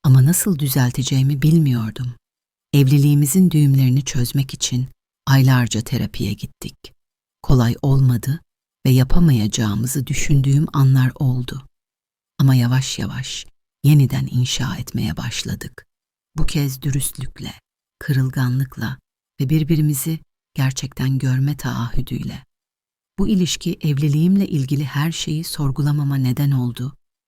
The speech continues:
Ama aynı zamanda yıllardır kaçındığım gerçeklerle yüzleşmemi sağladı. Bu bizim hikayemizin sonu değildi. Ama bizi nihayetinde birbirimize daha çok yaklaştıran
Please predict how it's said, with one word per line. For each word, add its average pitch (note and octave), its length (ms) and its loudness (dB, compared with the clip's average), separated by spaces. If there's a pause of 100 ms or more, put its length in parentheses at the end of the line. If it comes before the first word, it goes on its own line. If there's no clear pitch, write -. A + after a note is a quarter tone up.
(160)
Ama C3+ 200 2
aynı D#3+ 280 0
zamanda B2 600 -6 (400)
yıllardır C3+ 500 0
kaçındığım C3+ 560 -2
gerçeklerle C3 680 -4
yüzleşmemi C3+ 640 -2
sağladı. A2 600 -10 (640)
Bu C#3 80 -2
bizim C3 400 0 (340)
hikayemizin C3 720 -2
sonu C3 380 -4
değildi. C3 560 -6 (580)
Ama C#3 220 0
bizi C#3+ 220 -2
nihayetinde C3+ 840 -4 (360)
birbirimize F3+ 580 0
daha E3 180 -6
çok - 280 -12
yaklaştıran B2+ 680 -8